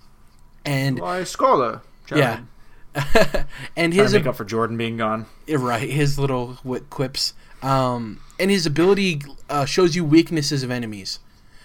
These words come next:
Speaker 1: So for me, the way I play R P Gs and stuff, I love that. Like, knowing the weaknesses is more important to me than, like,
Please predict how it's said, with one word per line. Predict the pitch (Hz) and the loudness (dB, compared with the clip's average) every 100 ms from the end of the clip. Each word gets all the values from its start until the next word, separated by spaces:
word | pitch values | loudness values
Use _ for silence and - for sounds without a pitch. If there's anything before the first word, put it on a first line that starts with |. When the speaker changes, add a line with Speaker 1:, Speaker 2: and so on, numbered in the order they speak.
| - | -10
Speaker 1:
So | - 208 | 4 4
for | 190 | 6
me, | 175 175 202 165 | 4 4 4 4
the | 147 | 4
way | 160 | 4
I | 139 151 | 4 2
play | 156 - 151 | 2 2 2
R | 135 143 | 2 0
P | 143 139 | 0 -2
Gs | 127 139 | 0 0
and | 139 | 0
stuff, | 123 131 120 - - - - - - | -4 -4 -4 -8 -20 -20 -20 -20 -2
I | 147 | 0
love | 139 135 131 | 2 0 0
that. | 143 147 143 | 0 0 0
Like, | 139 147 | -2 2
knowing | 143 143 | 4 4
the | 139 | 2
weaknesses | 127 131 156 143 143 143 135 131 | 0 -2 -2 -2 0 0 0 -2
is | 135 135 | -4 -2
more | 135 | -2
important | 131 - 139 135 | -2 -4 -6 -6
to | - | -4
me | 139 131 | -4 -2
than, | 123 120 | -6 -8
like, | 120 117 113 | -8 -8 -10